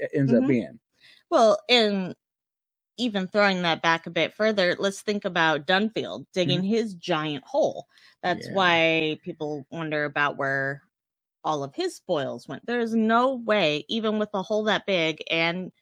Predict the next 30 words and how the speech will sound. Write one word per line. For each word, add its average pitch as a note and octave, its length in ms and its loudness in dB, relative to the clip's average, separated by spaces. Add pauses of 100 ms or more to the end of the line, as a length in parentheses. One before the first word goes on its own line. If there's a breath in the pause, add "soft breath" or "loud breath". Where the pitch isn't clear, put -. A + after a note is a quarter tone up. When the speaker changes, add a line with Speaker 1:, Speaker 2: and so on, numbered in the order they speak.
(340)
Speaker 2:
let's E3+ 220 -4
say, F3 120 -2
you D#3+ 140 -4
put E3 360 -2
all G3 240 4
the A3+ 100 2
dirt F#3 300 0
back D3 300 -4
in, C#3+ 320 -8 (840)
it B3+ 60 4
would A3 180 0
still E4 240 -4
be G3 160 -2
a D3+ 60 -2
giant, D3+ 600 -8 (420)
there G3+ 100 -2
would F#3+ 140 -2
still E4+ 200 -2
be G#3+ 160 0
a C#3 40 -2
mound, D3 560 -6
Speaker 1:
There'd A#2+ 180 -4
still B3+ 160 2
be A#3+ 80 2
a - 20 4
Speaker 2:
even F#3+ 120 2
Speaker 1:
lot F3+ 140 -2
Speaker 2:
with F#3 100 0
Speaker 1:
left - 120 -6
over. F3+ 80 4